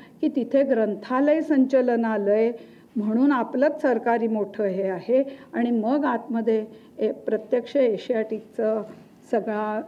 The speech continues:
जो काही व्यवहार आहे तो चालू असतो. सांगायचं कारण असं की पूर्वी या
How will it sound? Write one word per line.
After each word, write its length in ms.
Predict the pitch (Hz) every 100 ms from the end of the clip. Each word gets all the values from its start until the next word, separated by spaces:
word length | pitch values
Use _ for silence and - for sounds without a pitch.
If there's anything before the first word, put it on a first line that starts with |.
| - 196
जो 120 | 214
काही 260 | 214 202
व्यवहार 500 | 208 208 190 190 208
आहे 260 | 202 180 202
तो 160 | 202 233
चालू 340 | 247 202 202
असतो. 340 | 185 - - - - - - - -
सांगायचं 500 | 285 226 233 277 285
कारण 400 | 302 294 269 269
असं 320 | 262 - 240 277 - - -
की 80 | 294
पूर्वी 760 | - 269 254 269 311 254 -
या 100 | 254